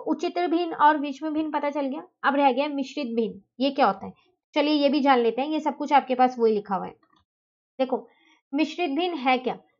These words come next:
तो यहाँ पर ना आपको एक उदाहरण से समझाया हुआ है, एक प्रश्न दे रखा है उससे समझाया हुआ है।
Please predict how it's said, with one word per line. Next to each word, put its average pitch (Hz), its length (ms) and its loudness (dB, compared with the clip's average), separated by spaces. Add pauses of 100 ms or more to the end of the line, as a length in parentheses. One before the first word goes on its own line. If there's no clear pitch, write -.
(100)
तो 320 40 -2
यहाँ 285 220 2
पर 330 140 -2
ना 339 100 2
आपको 320 180 0
एक 330 120 -2
उदाहरण 254 420 2
से 320 100 -4
समझाया 233 380 -4
हुआ 190 120 -4
है, 254 80 -6
एक 262 220 -2
प्रश्न 262 420 0
दे 240 100 4
रखा 214 240 -2
है 247 60 2
उससे 254 180 -2
समझाया 220 360 -6
हुआ 190 100 -12
है। 185 60 -16